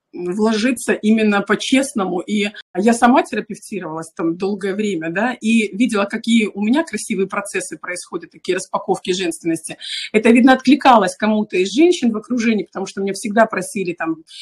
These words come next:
«Девчонки, что-то подсказать, показать какие-то движения, а как это работает?» И, в общем-то, вот так начался мой путь в танцевальную терапию и, м, позже чуть в женский коучинг.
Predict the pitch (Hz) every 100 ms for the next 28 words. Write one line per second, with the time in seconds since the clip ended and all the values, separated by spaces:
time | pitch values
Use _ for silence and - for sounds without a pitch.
0 | - 190 180 226 214 180 170 - 269 -
1 | 240 - 233 190 180 175 - 170 208 233
2 | 240 240 247 233 226 214 196 170 175 -
3 | - - 170 233 240 254 262 233 214 202
4 | 190 180 - - - - 330 403 320 262
5 | 240 381 381 254 285 247 185 208 240 180
6 | 180 - _ 185 175 226 233 220 - 202
7 | 226 208 180 180 175 - 202 - 294 311
8 | 208 175 - 220 262 233 - 185 185 -
9 | _ 254 233 - - 220 185 196 202 208
10 | - 175 147 - 151 -